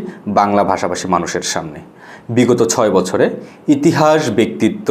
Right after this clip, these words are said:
রাজনীতি, অর্থনীতি ও অনুবাদ সহ আরও কয়েকটি বিভাগে আমাদের প্রকাশিত বই এদেশের চিন্তাশীল সমাজের মনে ব্যাপক সাড়া ফেলেছে। পাশাপাশি ভ্রমণ কাহিনী, ইতিহাস ও ব্যক্তিত্বের উপর মৌলিক সংকলন প্রকাশিত হয়েছে।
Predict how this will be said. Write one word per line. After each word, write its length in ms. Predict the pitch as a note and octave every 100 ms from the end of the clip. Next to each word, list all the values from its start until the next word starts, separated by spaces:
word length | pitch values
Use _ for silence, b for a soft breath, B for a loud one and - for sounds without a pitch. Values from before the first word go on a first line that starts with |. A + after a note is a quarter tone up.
| G#2+ G#2
রাজনীতি, 600 | G2 F#2+ G2+ F#2+ F#2+ G2
অর্থনীতি 600 | E2+ G#2 G#2+ B2+ A#2+ A#2+
ও 100 | F#2 C3+ B B B
অনুবাদ 360 | D3+ F3 F3+ F3+
সহ 240 | F#3 F3+
আরও 220 | G3+ G#2 G#2+
কয়েকটি 420 | - F#2+ - G#2
বিভাগে 380 | F#2+ F#2 F#2 F#3+ - B B
আমাদের 320 | C#3+ E3+ G3 A#3+ -
প্রকাশিত 360 | F#3 D#3+ C3+
বই 280 | A2+ F#2 G2+ - B B -
এদেশের 360 | G#2+ G#2+ A#2+ -
চিন্তাশীল 520 | - A#2+ G2+ F#2+ G#2 F2+
সমাজের 420 | - F#2+ F#2 F#2
মনে 260 | F#2 G2 E3+ - B B B2+
ব্যাপক 360 | B2 C3 A2 -
সাড়া 240 | - F#2
ফেলেছে। 400 | - D#2 C#2 - - - - - B B B B
পাশাপাশি 440 | B2+ C#3 C3 B2+
ভ্রমণ 340 | C3+ C3 B2+ B2+
কাহিনী, 400 | B2+ A#2+ B2 B2 B2+ A#2+
ইতিহাস 300 | G2+ A#2 A2+ -
ও 40 | G#2
ব্যক্তিত্বের 600 | G#2 G#2 A#2 A#2+ A2+ F#2+
উপর 200 | F#2 D3+ - B B B
মৌলিক 320 | C#3+ C#3+ C#3
সংকলন 400 | C3+ B2+ G#2+ G2 E2
প্রকাশিত 420 | F2+ E2 - E2
হয়েছে। 360 | E2+ D#2+ D#2+